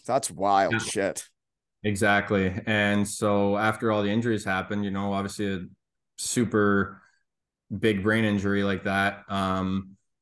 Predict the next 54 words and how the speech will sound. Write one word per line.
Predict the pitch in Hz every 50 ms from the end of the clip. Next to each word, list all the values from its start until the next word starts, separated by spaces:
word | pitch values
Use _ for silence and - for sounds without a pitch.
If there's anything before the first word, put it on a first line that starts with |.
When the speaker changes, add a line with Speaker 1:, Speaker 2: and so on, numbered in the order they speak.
| _ _
Speaker 2:
after | 113 113 110 - 117
that | 107 104 107 110 101
happened, | 107 104 101 101 - 110 104 104 101 98
it | 107 - 104 104
was | 90 98 101 98 98 98 98 95 - - - - - _ _ _ _ _ _ _ _ _ _
kind | - - 104 101 98
of | 98 95 92 -
like, | 101 101 98 95 92 92 - _ _ _ _ _ _ _ -
"I | 92
don't | 95 92 98
know | 98 95
if | - -
I'll | 101 92
be | 95 98
able | 95 92 90
to | -
play | 82 - 117 123 123
again. | 110 95 101 95 92
Has | 92 92 92
this | 101 95
been | - - 101 101
ripped | 98 95 - -
away?" | 98 98 101 107 104 104
First | 104 - 120 113 -
of | 113 107
all, | 104 101
I | 101
didn't | 104 101 101
know | 101 95
if | 92 92 95
I | 90
was | 90 92 92
gonna | 95 92 90 85 - -
ever | 92 95 92 92
be | 87 95 95 92
myself | 90 90 87 87 - - 107 104 107 - 117
again. | 107 110 113 113 117 120 120 - _ _ _ _ _ _ _ _
Speaker 1:
Yeah. | - - 67 80
Speaker 2:
Second | 92 - 113 110 - 120 113
of | 104 - _ - 101
all, | 98 98 98 98 92 - - -
am | 101 98 95
I | 92
ever | 92 92 95 92
gonna | 98 95 95
be | 95 98
able | 98 95 95
to | 92 95
step | - - 101 -
on | 101 95 92
the | 92 95
ice | 110 123 117 - -
again? | 92 87 87 85 85 85 82 -
And, | - 95 95 92 92 92 92 92 90 90 90 90 87 87